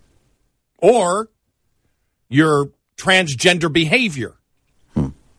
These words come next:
Speaker 1: Or your transgender mindset.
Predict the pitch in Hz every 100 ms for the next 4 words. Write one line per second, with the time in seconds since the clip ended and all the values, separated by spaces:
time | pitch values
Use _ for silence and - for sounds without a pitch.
0 | _ _ _ _ _ _ _ _ _ 147
1 | 156 147 - 180 160 127 160 151 143 139
2 | 156 196 226 202 - - 107